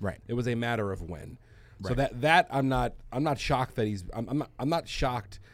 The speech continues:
Speaker 2: that they reinstated him or brought him back. I'm just, I'm disappointed that it happened as soon as it did. And it almost sounds like, reading what he said, that, yeah, like you said, it's like, "Oh, I got caught saying this stuff." That's what I, that's what you gotta watch out for.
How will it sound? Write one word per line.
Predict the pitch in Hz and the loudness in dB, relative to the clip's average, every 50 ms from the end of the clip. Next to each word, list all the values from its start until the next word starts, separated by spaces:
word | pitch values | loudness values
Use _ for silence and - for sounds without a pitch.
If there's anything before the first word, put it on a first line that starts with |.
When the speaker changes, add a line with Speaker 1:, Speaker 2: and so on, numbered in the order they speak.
| - - - - - | -20 -20 -20 -20 -4
Speaker 2:
that | - 120 113 | -2 -2 2
they | 104 120 113 | 2 2 2
reinstated | 113 113 127 120 117 107 - 117 113 113 | 2 2 2 0 0 0 0 -2 0 0
him | 113 107 | 0 -2
or | 98 | 0
brought | 90 113 110 104 | 0 0 0 0
him | 95 95 | 0 -2
back. | 87 110 107 101 98 - | -2 -2 -2 -2 -4 -4
I'm | 107 117 117 | -4 -2 -2
just, | 110 - - - - - | -4 -4 -8 -12 -12 -8
I'm | 101 117 117 | -6 -4 -2
disappointed | 127 123 120 123 - - - 127 123 120 107 | -2 -2 -2 4 4 4 4 6 2 0 0
that | 110 101 | -2 -2
it | 98 | -2
happened | 92 107 107 110 - 113 104 101 95 92 90 - - - - - - - - - - - - - | -2 -2 -2 2 2 2 2 2 -2 -4 -8 -10 -14 -20 -20 -20 -20 -20 -20 -20 -18 -18 -12 -10
as | 98 98 | -8 -8
soon | - - 139 131 123 | -6 -2 0 0 0
as | 113 92 | 0 -2
it | 101 90 82 | -4 -4 -2
did. | 98 101 95 92 90 - - - - - - - - - | -2 -2 -2 -2 -4 -8 -14 -18 -20 -20 -20 -20 -12 -4
And | - 127 | 0 2
it | 135 143 | 4 4
almost | 151 160 156 147 139 - - | 4 4 4 4 2 2 0
sounds | - 143 139 143 143 139 127 110 | 0 0 2 2 2 2 2 0
like, | 117 113 113 110 107 107 87 - - - - - - - - - - - - - - - - - - 117 | 2 2 4 4 2 2 0 -6 -10 -14 -14 -14 -14 -16 -16 -16 -18 -20 -20 -20 -20 -20 -18 -14 -6 0
reading | 123 131 135 139 135 131 131 | 2 4 4 4 4 4 2
what | 127 123 | 2 2
he | 127 120 | 0 0
said, | 117 - - - 135 127 127 139 143 147 - - - - - - - - | -2 -4 -4 -2 -2 0 0 0 0 -2 -6 -10 -16 -20 -20 -20 -18 -6
that, | - 117 | -4 0
yeah, | 127 139 131 | 2 2 2
like | 117 120 110 | 2 0 -2
you | 139 151 | -4 -6
said, | - - 107 98 95 - | -4 -2 -4 -4 -4 -6
it's | 107 104 | -6 -6
like, | 123 - 113 | -4 -2 0
"Oh, | 123 120 | 0 2
I | 120 | 2
got | 117 120 101 95 - | 0 -2 -4 -4 -2
caught | - 131 120 101 - | -2 -2 -2 -2 -2
saying | - 123 107 101 104 104 | -2 -2 -2 0 -2 -2
this | 95 90 - | -4 -6 -8
stuff." | - - 101 92 92 90 - - - - - - - - - - - | -8 -8 -6 -6 -6 -8 -10 -14 -20 -20 -20 -20 -20 -20 -20 -10 -4
That's | - 139 127 110 - | -2 -2 0 0 0
what | 113 110 | 0 0
I, | 107 98 | 0 0
that's | 104 127 123 - - | 0 0 0 0 0
what | - - | -4 -2
you | 113 | 0
gotta | 120 113 110 | 2 2 2
watch | 107 101 101 - | 0 0 -2 -2
out | 123 117 117 107 | -2 -2 -2 -2
for. | 98 110 95 90 90 90 | -2 -4 -4 -4 -4 -8